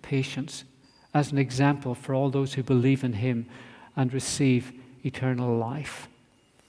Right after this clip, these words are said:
If it wasn't for the patience of Jesus with me, I don't know where I'd be. I'm a slow learner, reluctant at times to do what he's asking me to do. But the other song we sing, "He never gives up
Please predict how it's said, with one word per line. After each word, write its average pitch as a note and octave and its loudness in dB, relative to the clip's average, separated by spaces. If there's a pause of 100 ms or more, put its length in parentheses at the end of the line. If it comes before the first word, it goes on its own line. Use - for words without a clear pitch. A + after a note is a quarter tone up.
(300)
If E3+ 2
it G3 0
wasn't A3 6 (500)
for F3 2
the D#3+ -2
patience C#3+ 0
of C#3 -8
Jesus D3+ 0
with C#3+ -2
me, A#2+ -2
I C3+ 2
don't G3 2
know F#3+ 4
where F#3+ 2
I'd C3+ 0
be. D#3 -6 (2000)
I'm C#3 2
a - -4
slow E3+ 2
learner, D#3 2
reluctant D#3+ 4
at - -8
times D3 -2
to - -16 (120)
do C#3 4 (420)
what C#3 0
he's C#3+ -2
asking C3+ 0
me B2+ 2
to C3 -4
do. C#3 -4 (1500)
But C#3+ -2
the D3 2
other D#3+ 2
song D#3+ 0
we D#3 0
sing, C#3 0
"He A2+ 0
never E3 4
gives E3 0
up C3 -2